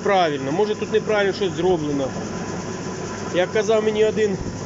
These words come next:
дядько, каже, колись робили гра-, гранулятори і знімали їх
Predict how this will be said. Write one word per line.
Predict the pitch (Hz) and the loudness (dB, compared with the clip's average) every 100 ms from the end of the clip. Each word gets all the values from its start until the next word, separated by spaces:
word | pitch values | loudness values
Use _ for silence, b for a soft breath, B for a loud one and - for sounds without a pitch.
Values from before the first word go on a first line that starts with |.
| - - - - - - - 127 - - - - - - - - 160 170 - - - - - - - - - - - - - 156 | -8 -8 -6 -6 -6 -6 -8 -8 -8 -8 -8 -6 -8 -8 -8 -8 -8 -8 -8 -10 -10 -10 -10 -10 -10 -10 -10 -10 -10 -10 -8 -2
дядько, | 196 220 - 175 196 | 0 0 0 -2 0
каже, | 190 190 196 180 - - - | 0 2 0 -2 -6 -10 -2
колись | 214 240 220 | 2 2 2
робили | 226 214 226 | 2 2 2
гра-, | 214 220 165 | 2 0 0
гранулятори | 170 214 226 233 247 214 165 156 | 2 2 2 4 4 2 0 0
і | 165 | 0
знімали | 160 214 220 214 202 | 0 0 2 4 2
їх | 196 202 | 2 -2